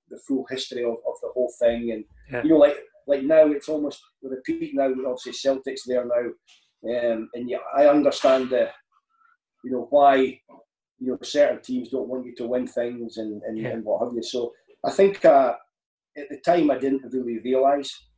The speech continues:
Speaker 1: you know, I think obviously my own injury worries, um, you know, and again, in the back of my mind was,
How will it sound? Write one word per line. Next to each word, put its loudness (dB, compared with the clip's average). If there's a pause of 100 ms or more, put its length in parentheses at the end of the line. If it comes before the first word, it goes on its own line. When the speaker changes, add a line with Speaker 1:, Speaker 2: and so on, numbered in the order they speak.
(240)
Speaker 1:
you -10
know, -2
I -4
think -10
obviously -6
my 0
own -6
injury -4
worries, 0 (320)
um, -10 (160)
you -4
know, 2
and -4
again, 0
in -2
the 4
back 2
of -4
my 2
mind 0 (400)
was, -10